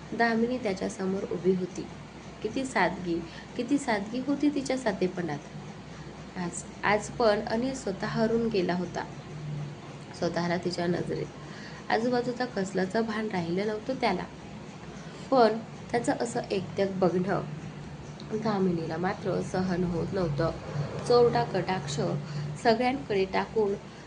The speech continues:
ती परत अनिलकडे बघते, तर ती अजून तिलाच बघत होती.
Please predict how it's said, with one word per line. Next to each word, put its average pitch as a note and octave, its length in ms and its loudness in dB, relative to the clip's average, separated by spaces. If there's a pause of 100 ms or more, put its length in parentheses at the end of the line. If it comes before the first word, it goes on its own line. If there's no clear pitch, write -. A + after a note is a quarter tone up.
(160)
ती A3 240 2 (200)
परत C4 320 6
अनिलकडे F#3 520 4
बघते, E3+ 460 0 (560)
तर F#3+ 140 6
ती F3+ 220 0 (340)
अजून F#3+ 400 6 (240)
तिलाच A#3+ 320 6
बघत E3+ 420 2
होती. - 260 -6